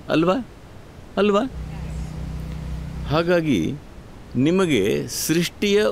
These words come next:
ಮೂಲದ ಸ್ವರೂಪ ತಿಳಿದಿಲ್ಲ ಅಂದಾಗ, ನೀವದನ್ನ ಇಂಗ್ಲಿಷ್ನಲ್ಲಿ, ಭಾರತದಲ್ಲಿ ಹಲವಾರು ಪದಗಳಿವೆ, ಜಗತ್ತಿನ ಈ ಭಾಗದಲ್ಲಿ ನೀವದನ್ನ ಗಾಡ್ ಅನ್ನಬಹುದು.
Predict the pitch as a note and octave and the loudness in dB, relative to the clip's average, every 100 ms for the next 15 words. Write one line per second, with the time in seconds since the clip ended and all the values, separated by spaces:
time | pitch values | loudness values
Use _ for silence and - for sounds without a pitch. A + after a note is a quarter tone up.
0 | A2+ G#2+ C3+ E3+ F#3 F#3 G3 G3 - - | 2 4 4 4 4 4 2 0 -2 0
1 | A#2+ D3 E3+ E3+ F3 F#3 - D#3+ F#3 F#3+ | 4 4 4 2 2 0 0 2 4 4
2 | F3+ E3 D#3+ C3+ A#2+ A2 A2 A2 E2 G2 | 4 6 4 4 4 4 4 4 2 0
3 | - - - - - - - - - - | -8 -18 -20 -20 -20 -20 -20 -18 -20 -20
4 | - - - - - - - - - - | -20 -18 -18 -18 -18 -20 -20 -20 -20 -18
5 | - - - A2+ F#2+ D3+ D#3+ D#3+ E3+ E3 | -18 -18 -12 -2 2 4 4 4 4 4
6 | C3+ D3+ E3+ E3+ - E3 D#3 D3 A#2+ - | 4 4 4 2 2 2 4 4 2 -2
7 | - - - F2 G#2 D3 E3+ D#3+ F3+ D3+ | -10 -18 -10 -2 0 2 2 2 2 2
8 | F#2+ B2+ D3 F#3+ E3+ E3+ D#3 C#3+ G#2+ D2+ | 2 2 4 4 2 2 4 4 4 2
9 | - - - - - - - - - - | -2 -6 -8 -8 -8 -6 -8 -8 -8 -8
10 | - - - G2+ C#3+ F#3+ F#3 G3+ F3+ F#3+ | -8 -8 -6 0 2 2 2 2 4 4
11 | E3+ F3 E3+ E3+ E3+ E3+ D#3+ D3+ D3+ E3+ | 4 4 4 4 4 4 4 4 2 2
12 | B2+ D3+ G3+ F#3+ D#3+ C3 A2+ F2 | 2 4 4 4 4 2 2 0